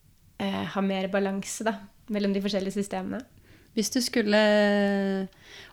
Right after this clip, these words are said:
Speaker 2: oppsummert, liksom, dagens økonomiske system, eh,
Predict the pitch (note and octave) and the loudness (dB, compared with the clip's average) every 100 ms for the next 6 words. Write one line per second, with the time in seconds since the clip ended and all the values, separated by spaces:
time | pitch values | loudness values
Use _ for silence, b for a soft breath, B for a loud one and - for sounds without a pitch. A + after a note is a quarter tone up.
0 | - G3+ - - - G#3 G3 G3 G#3+ A3+ | -4 -4 -2 -4 0 2 4 2 0 -2
1 | G3+ F#3+ F#3 F#3 F#3 F3+ F3+ E3 D#3 E3+ | 2 2 4 2 2 0 2 2 0 0
2 | F3 F3 - - F#3 - G3 E3 D#3 D3+ | 0 0 -2 -2 -2 2 2 2 0 -2
3 | E3 E3 - - F3+ F3 F3 E3+ F3 E3+ | -2 -4 -6 -2 0 0 0 0 -2 -2
4 | - G3 - - D3+ D#3+ G3 F#3 G3+ G3 | -2 -2 -2 -2 0 0 0 -2 0 0
5 | F#3+ F#3 F3+ F3+ F#3 | 2 0 -2 -4 -6